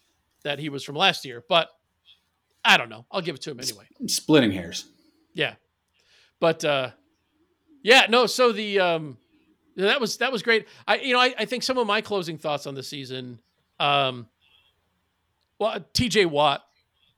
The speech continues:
Speaker 1: leads the league in
Speaker 2: Tough
Speaker 1: sacks
Speaker 2: go.
Speaker 1: again.
Speaker 2: Yeah.
Speaker 1: Yeah, I mean, he got hurt. He did, and that's a bummer.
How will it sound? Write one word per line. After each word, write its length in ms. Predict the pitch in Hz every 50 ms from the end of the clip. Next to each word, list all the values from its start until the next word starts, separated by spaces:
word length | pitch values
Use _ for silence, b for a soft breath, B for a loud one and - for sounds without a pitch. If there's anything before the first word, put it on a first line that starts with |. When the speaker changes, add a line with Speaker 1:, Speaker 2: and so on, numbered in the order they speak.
| _ _ _ _ _ _ _ _ _ _ _ _ _ _ _ _ _
Speaker 1:
leads 280 | - 170 185 208 202 175
the 60 | 190
league 200 | 185 185 185 175
in 60 | 107
Speaker 2:
Tough 80 | 104 175
Speaker 1:
sacks 140 | 165 -
Speaker 2:
go. 100 | 104 92
Speaker 1:
again. 340 | - 139 147 160 180 190 196 _ _ _ _ _
Speaker 2:
Yeah. 560 | - 190 190 185 92 - 185 185 - - - -
Speaker 1:
Yeah, 280 | - 175 196 202 202 208
I 40 | 233
mean, 140 | 220 233 233
he 40 | 220
got 160 | 202 220 190
hurt. 300 | 170 175 156 147 - _ _
He 120 | - 160
did, 240 | 135 160 156 151 147
and 40 | 151
that's 200 | 165 170 - 180
a 40 | 151
bummer. 380 | 143 143 139 139 139 135 135